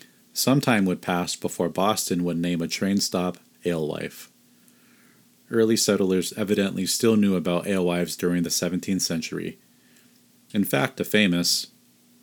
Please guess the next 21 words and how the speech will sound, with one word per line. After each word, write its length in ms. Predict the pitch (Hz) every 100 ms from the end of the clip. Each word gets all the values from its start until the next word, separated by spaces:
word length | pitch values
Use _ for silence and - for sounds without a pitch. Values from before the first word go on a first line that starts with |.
| -
or 160 | 92
infamous, 600 | 98 110 87 80 85 - - _
Brewster 440 | 101 117 - 90
from 220 | 85 87 87
Oxford 540 | 95 - - 85 - -
was 140 | 85 -
called 400 | - 85 85 - _ _ _
Mother 300 | 92 87 95
Louse. 560 | 87 76 78 - - - _ _ _ _ _ _ _ _ _ _ -
She 180 | -
is 120 | 98 -
depicted 460 | 92 113 - 101
in 100 | 90
period 440 | - 117 120 98 87
clothing, 520 | 95 87 85 87 85 - - _
complete 480 | - 98 - 123 135
with 180 | 98 90
a 60 |
tall 340 | - 95 92 90
black 320 | 87 85 -
hat. 220 | 78 -